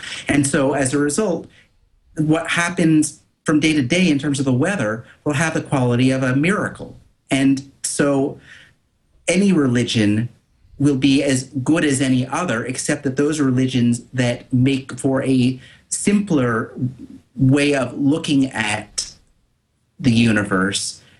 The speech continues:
and for perhaps a more comforting way of looking at the universe will be those that will simply have the best marketing, that will have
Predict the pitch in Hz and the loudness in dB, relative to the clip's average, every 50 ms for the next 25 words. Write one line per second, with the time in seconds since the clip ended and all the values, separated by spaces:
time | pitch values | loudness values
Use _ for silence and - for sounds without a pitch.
0 | _ _ - - - 135 127 131 127 123 - - - - 143 135 135 131 123 127 | _ _ -14 -6 -2 0 2 2 2 0 -2 -4 -2 0 0 2 2 0 -2 -4
1 | - 135 120 - 139 131 127 - 139 131 123 113 117 - - - - 226 233 - | -4 -4 -2 -2 -2 -2 0 2 2 2 2 2 -2 -8 -8 -2 0 0 0 2
2 | - 156 139 120 110 104 110 110 107 101 110 107 104 110 104 110 107 107 101 107 | 0 0 2 2 2 2 2 0 0 0 -2 0 0 0 0 2 0 0 2 0
3 | 117 117 113 - 131 135 127 120 123 127 127 131 127 123 123 117 - 131 127 120 | -2 -2 -2 -2 0 0 0 0 0 0 0 0 0 -2 -4 -4 -2 -2 -2 -2
4 | 123 123 - 151 147 147 143 135 135 139 131 135 127 135 147 151 - - 131 127 | -2 -2 -2 -2 -2 0 0 -2 -2 -4 -4 -4 -4 -2 -4 -4 -2 0 0 2
5 | 135 143 180 185 180 - 101 92 98 95 98 95 107 107 107 117 127 120 123 123 | 2 2 -2 -4 -4 -4 -2 0 0 0 0 -2 -2 -2 -2 -2 -2 -2 -2 -4
6 | 117 | -6